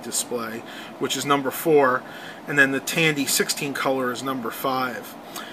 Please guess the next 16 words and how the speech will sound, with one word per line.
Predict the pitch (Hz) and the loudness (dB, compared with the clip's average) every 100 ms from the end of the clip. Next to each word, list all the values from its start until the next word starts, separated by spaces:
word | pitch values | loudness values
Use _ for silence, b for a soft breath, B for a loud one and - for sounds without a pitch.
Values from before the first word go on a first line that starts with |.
| B B | B B
Um, | - 139 139 135 | 4 6 6 4
in | 156 | 6
this | 208 220 | 8 8
case, | - 202 180 - | 6 6 6 2
because | 160 165 147 143 | 0 4 4 4
this | 147 160 | 2 2
is | 139 143 | 0 -2
a | 135 | 0
modern, | 147 147 147 147 143 131 | 6 8 10 10 6 2
fairly | - 190 165 | 8 10 10
modern | 143 139 139 139 131 | 6 6 6 6 4
Super | - 240 151 | 4 4 2
V | 131 135 | 0 -4
G | 135 135 | 0 2
A | 131 | 2
monitor, | 131 127 131 135 | 0 0 4 4